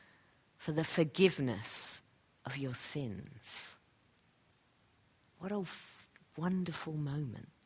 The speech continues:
And he asks us to remember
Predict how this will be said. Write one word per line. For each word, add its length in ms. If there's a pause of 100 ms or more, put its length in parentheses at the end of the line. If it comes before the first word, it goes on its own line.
(760)
And 140
he 280
asks 600
us 500 (520)
to 160
remember 1120